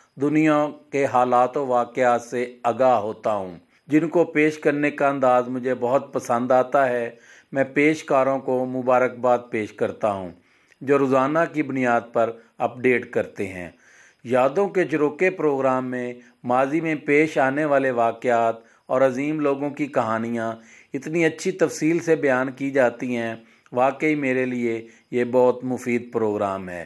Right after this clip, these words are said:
گزشتہ دنوں آج کا ایران پروگرام میں تازہ رونما ہونے والے واقعات پر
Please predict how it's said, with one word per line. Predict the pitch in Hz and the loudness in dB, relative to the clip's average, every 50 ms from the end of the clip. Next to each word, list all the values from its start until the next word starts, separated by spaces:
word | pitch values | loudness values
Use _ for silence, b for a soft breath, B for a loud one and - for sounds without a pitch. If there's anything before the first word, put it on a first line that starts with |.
| - b b b b b - | -14 b b b b b -10
گزشتہ | 123 120 127 147 156 151 - - 208 196 190 | -6 0 2 2 2 0 0 0 2 4 4
دنوں | 170 156 156 143 143 139 139 135 131 135 - _ - | 4 2 -2 -2 -2 -4 -6 -6 -8 -12 -14 _ -2
آج | 127 127 135 151 160 156 | 2 2 2 2 0 -2
کا | 156 - 165 156 | -2 2 2 2
ایران | 143 143 139 135 131 131 139 143 | 2 2 0 0 0 -2 -2 -6
پروگرام | 131 - 139 135 131 123 123 120 117 117 117 117 120 117 - b b b b - | -6 -4 -2 0 2 2 2 2 2 2 0 -4 -6 -8 -12 b b b b -4
میں | 131 131 | -2 -2
تازہ | 127 131 143 131 131 135 139 160 | -2 2 2 2 2 4 4 4
رونما | 160 156 143 143 143 147 151 151 147 147 143 139 | 4 4 2 0 -2 -2 -4 -6 -4 -2 -2 -2
ہونے | 123 127 139 151 165 160 | 0 -2 -2 -2 -2 0
والے | 147 135 127 120 117 120 117 120 117 - b b b b b b | 2 2 2 2 2 0 -2 -2 -4 -10 b b b b b b
واقعات | 123 117 120 123 127 - - 156 143 139 135 - - - | -2 0 2 2 2 0 0 2 2 2 2 -2 -2 0
پر | 123 117 117 117 | 2 2 2 0